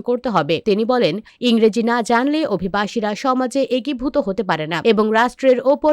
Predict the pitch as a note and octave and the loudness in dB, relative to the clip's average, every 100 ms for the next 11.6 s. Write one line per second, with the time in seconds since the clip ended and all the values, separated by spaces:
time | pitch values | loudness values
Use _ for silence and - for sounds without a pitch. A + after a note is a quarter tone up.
0 | C#4 A#3+ A#3+ C#4 C#4 C#4 G3+ D#3 E3+ E3+ | 2 0 -2 -4 -4 -4 -4 -2 0 0
1 | E3+ - _ B3+ D4+ D#4+ F#4+ - F4+ F4+ | -2 -8 _ 2 4 6 4 4 2 2
2 | E4 F#4+ F4 C4+ D4 C#4 C#4 B3 D4 C#4+ | 2 0 2 0 0 0 0 0 0 0
3 | A3+ A#3 A#3+ A#3+ A#3+ A#3+ B3+ - C4+ B3 | -2 0 0 0 -2 -2 -2 -2 -2 -2
4 | C#4 C4+ B3+ A3+ A3 A#3+ A#3 - C4+ C4+ | 0 0 0 0 -2 -2 -4 -2 0 2
5 | D#3+ D3 E3 D#3 C#4+ F#4+ A3 F#3 G3 G#3 | 0 -2 -4 -4 -4 -2 -2 0 -2 -4
6 | - C4 C#4+ - D3+ C3+ G#3+ D#3 _ - | -4 -2 -2 -4 -8 -6 -6 -6 _ 0
7 | A#3+ B3+ - B3+ B3+ G#3 D3 G3 B3 C4+ | 2 2 -4 -4 -4 -2 -4 -2 0 0
8 | C4+ F#3+ C#3 E3 F#3 F#3 G3 G#3+ G#3 G#3 | 0 -2 -2 -2 -2 -2 -2 -4 -4 -4
9 | G#3 G#3+ C4+ - C4 B3+ G#3+ G#3+ A3+ A3+ | -2 -2 -2 -2 -2 2 2 2 0 0
10 | A3 - E4 D#4+ D#4+ D4+ E4 - G3 G3 | 0 -2 -6 -2 -2 -2 -6 -2 -2 -2
11 | - _ - A#3+ C4+ C4+ | -4 _ -2 2 4 2